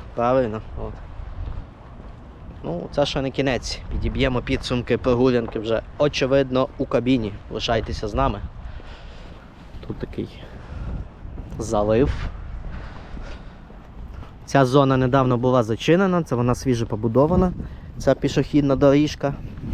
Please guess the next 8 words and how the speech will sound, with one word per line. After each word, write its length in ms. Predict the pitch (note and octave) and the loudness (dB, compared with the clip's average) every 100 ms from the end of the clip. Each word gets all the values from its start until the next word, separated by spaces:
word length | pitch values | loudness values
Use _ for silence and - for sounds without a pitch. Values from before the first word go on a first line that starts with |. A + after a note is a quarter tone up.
| - - - - - - - - - - - - - - - - - - - - - - - - - - | -4 -4 -4 -6 -10 -14 -14 -14 -14 -12 -12 -14 -16 -18 -18 -18 -18 -18 -16 -16 -14 -12 -12 -16 -12 -4
Краса. 400 | A2+ B2+ - F#2+ - - - - - - - - - - - - - - - - - - | -2 -2 -2 -4 -4 -12 -12 -12 -14 -14 -18 -18 -18 -16 -14 -14 -14 -16 -14 -14 -12 -6
Погодка 560 | - A2 C#3 G#2+ - - - | -2 4 6 4 2 -4 -2
ось 180 | C#3 - | -4 -2
така, 300 | - - G2 | -4 -2 -2
дощик, 460 | G#2 B2 - - | 2 2 0 -6
бачите, 360 | A#2 B2 - - | -2 -2 -2 -10
ця 140 | - | -8
потить. 420 | - - F#3 G3 | -6 -2 0 -2